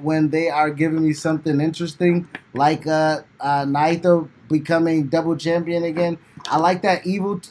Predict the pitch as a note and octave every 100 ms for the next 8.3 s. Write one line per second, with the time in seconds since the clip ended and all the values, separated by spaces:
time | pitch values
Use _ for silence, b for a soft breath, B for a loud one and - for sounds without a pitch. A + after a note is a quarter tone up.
0 | F3 E3+ - G3+ G3 G#3+ A#3 A3+ D#3+ F3+
1 | F#3 F#3+ - F#3 G3+ A3 - - b b
2 | _ D#3+ F3 E3+ E3 F3+ F3+ G3 F#3+ F3
3 | G3+ G#3 A3 - _ _ - F3+ F#3 F#3
4 | F#3+ G3 E3+ F#3 E3 E3+ F3+ F#3 - -
5 | D#3+ E3 F#3 F#3+ F#3+ - F#3+ F3+ F3+ -
6 | - E3+ E3+ E3 E3 E3 D#3+ C#3+ C3+ E3
7 | D3+ - D#3+ E3 D3+ D#3+ F3 F3+ F3+ F#3+
8 | G3+ G#3